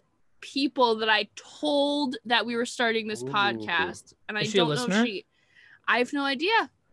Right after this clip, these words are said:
Speaker 3: If you're, if
Speaker 1: I
Speaker 3: this is you and you know we're talking about you, write in and we'll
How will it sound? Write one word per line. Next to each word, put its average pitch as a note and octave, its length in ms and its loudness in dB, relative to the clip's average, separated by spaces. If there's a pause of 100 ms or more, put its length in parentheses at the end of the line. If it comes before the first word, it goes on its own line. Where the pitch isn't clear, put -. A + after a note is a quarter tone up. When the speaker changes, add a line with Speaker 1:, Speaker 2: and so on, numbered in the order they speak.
(180)
Speaker 3:
If E3 240 0
you're, F#3+ 220 4
if E3 180 6
Speaker 1:
I D3+ 60 2
Speaker 3:
this G#3+ 160 4
is G#3+ 160 4
you F#3+ 340 6
and C#3 180 0
you D#3+ 140 2
know G3 220 2
we're F#3 100 0
talking F3+ 340 0
about E3+ 200 2
you, E3 320 2 (560)
write E3 280 4
in C#3+ 340 2 (120)
and D3 140 -4
we'll E3+ 180 4